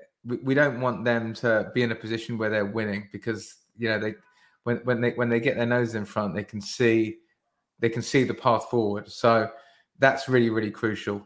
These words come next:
Uh, quieten the crowd. These are all, like, old traditional ways of approaching an away game that for some reason Arsenal haven't done in, like, fifteen years. <laughs> Yeah, we're, we're the team we, who just goes there and concedes three in the first ten minutes and then, like,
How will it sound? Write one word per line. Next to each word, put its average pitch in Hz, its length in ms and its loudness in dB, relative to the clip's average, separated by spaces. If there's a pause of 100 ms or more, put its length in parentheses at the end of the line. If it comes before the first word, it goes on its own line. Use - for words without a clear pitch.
(580)
Uh, 110 160 0
quieten 123 580 2
the 113 80 0
crowd. 110 500 0
These 214 180 6
are 214 40 2
all, 190 160 6
like, 143 160 8 (460)
old 139 420 6
traditional 135 540 2
ways 131 320 4
of 123 80 -4
approaching 127 500 2
an 123 80 0
away 120 300 2
game 131 300 0 (180)
that 131 120 2
for 143 60 -4
some 160 300 4
reason 127 260 2
Arsenal 123 480 0
haven't 120 260 0
done 123 200 4
in, 110 100 -2
like, 104 240 -6
fifteen 110 420 -2
years. 107 420 -4 (380)
<laughs> - 200 -4
Yeah, 185 180 4 (320)
we're, 165 320 0
we're 185 140 10
the 170 120 6
team 156 260 4
we, 151 160 4 (260)
who 151 80 2
just 147 200 -2
goes 147 280 6
there 120 160 8
and 113 80 0
concedes 120 380 -4
three 127 200 2
in 120 80 2
the 117 80 -2
first 120 320 0
ten 120 180 0
minutes 117 420 -4
and 110 120 -8
then, 110 180 -4
like, 107 220 -4